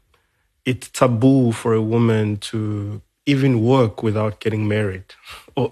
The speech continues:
<laughs> let's say leave home. You can go study and come back, but you're generally discouraged to, um, go stay by yourself outside home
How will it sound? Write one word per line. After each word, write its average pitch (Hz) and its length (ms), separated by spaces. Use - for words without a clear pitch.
<laughs> 120 80
let's 139 260
say 131 260
leave 139 400
home. 117 420
You 120 100
can 120 160
go 127 160
study 120 720
and 110 80
come 117 240
back, 104 380
but 110 240
you're 117 180
generally 131 600
discouraged 117 1120
to, 107 560
um, 110 460
go 120 240
stay 120 360
by 110 200
yourself 113 960
outside 123 460
home 110 440